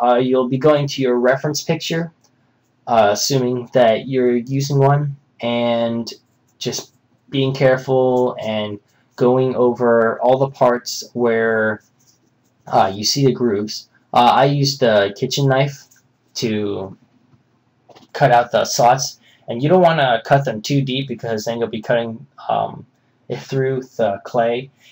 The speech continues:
and when it dries, your mask is gonna be breaking in two, and you do not want that. Uh, but you also wanna make sure that it doesn't look like it was a bump, or basically just, like, just a little dent in the mask.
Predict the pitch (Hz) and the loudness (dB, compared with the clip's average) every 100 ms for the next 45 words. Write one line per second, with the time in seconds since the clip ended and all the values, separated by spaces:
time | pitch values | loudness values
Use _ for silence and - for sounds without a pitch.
0 | _ - 113 110 107 117 110 - 113 117 | _ -4 -2 0 0 0 -2 2 4 4
1 | 123 123 113 110 104 107 110 113 110 107 | 0 -6 -6 -2 -2 -2 -4 -6 -10 -10
2 | 110 107 104 104 110 110 104 - 110 110 | -8 -8 -6 -6 -6 -6 -10 -10 -10 -8
3 | 107 _ _ - 107 101 104 117 113 110 | -10 _ _ -12 -10 -8 -6 -6 -4 -4
4 | 101 107 107 117 - _ _ _ 123 120 | -2 -2 2 0 0 _ _ _ 4 6
5 | 113 131 120 - - 127 131 127 147 - | 6 2 -2 -6 -12 -6 -4 0 -2 0
6 | 170 147 139 131 123 120 - 117 113 110 | 0 4 4 2 -2 -4 -2 2 2 0
7 | - _ _ - 113 107 104 - - - | -10 _ _ 0 2 4 0 -6 -20 -20
8 | - - 120 127 123 - - _ _ 131 | -20 -12 -4 -4 -4 -8 -10 _ _ -2
9 | 123 117 - - 123 113 110 110 - - | -2 -2 -8 -10 2 2 2 -6 -18 -8
10 | 113 117 113 104 - 104 101 98 - 110 | -6 -2 -2 -4 -8 -8 -8 -10 -14 -2
11 | 113 113 - 107 104 113 - 113 110 123 | 0 0 -4 -8 -6 -8 -6 -4 -4 -6
12 | 104 - 113 104 113 110 113 117 113 101 | -6 -8 -10 -4 -4 -2 -2 -2 -2 -10
13 | 104 110 - - | -4 -6 -6 -14